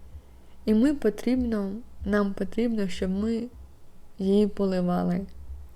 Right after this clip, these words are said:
Робіть все як для Господа і моліться про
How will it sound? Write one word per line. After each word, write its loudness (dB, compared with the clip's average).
Робіть 6
все 0
як 0
для 0
Господа -2
і 2
моліться 2
про -4